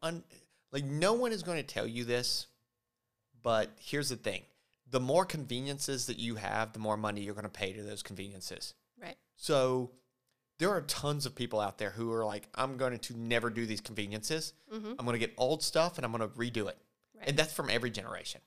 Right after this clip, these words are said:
Speaker 2: Yeah.
Speaker 1: I mean, I've seen, like, women and men who are younger than me who will go get an old, like, R V, strip the thing out and rebuild it and make it very nice for themselves because
Speaker 2: Mm-hmm.
Speaker 1: they got it cheap.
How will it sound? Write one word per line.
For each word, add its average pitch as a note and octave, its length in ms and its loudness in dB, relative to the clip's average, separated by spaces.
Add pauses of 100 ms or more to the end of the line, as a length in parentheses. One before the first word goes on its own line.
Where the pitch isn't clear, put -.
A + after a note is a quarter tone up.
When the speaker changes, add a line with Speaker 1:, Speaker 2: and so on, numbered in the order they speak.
(160)
Speaker 2:
Yeah. A#3 160 -6 (220)
Speaker 1:
I B2+ 60 -4
mean, C3+ 100 6
I've C#3+ 160 10
seen, D#3 200 0
like, A#2 240 -2 (1200)
women F3+ 280 2
and B2 180 2
men D3+ 220 2
who C3 160 0
are A#2+ 60 2
younger C3+ 320 2
than C3 160 -2
me C3 240 -2
who B2 140 -2
will A#2 120 0
go A#2 260 4
get A#2 240 -2
an A2+ 160 -8
old, B2 320 4
like, A2+ 280 0
R A#2 160 10
V, A2+ 380 0 (220)
strip - 320 0
the C#3 60 -8
thing B2+ 200 0
out A#2 260 4 (100)
and A#2 120 -2
rebuild A#2 380 2
it - 160 0
and A2 100 -12
make A2 180 -4
it A2 80 -6 (140)
very A#2 200 2
nice A2 260 0
for - 140 -2
themselves D#3+ 480 -2
because B2 260 -2
Speaker 2:
Mm-hmm. A2 80 -8
Speaker 1:
they A2+ 100 2
got A#2+ 200 4
it - 60 -12
cheap. - 280 0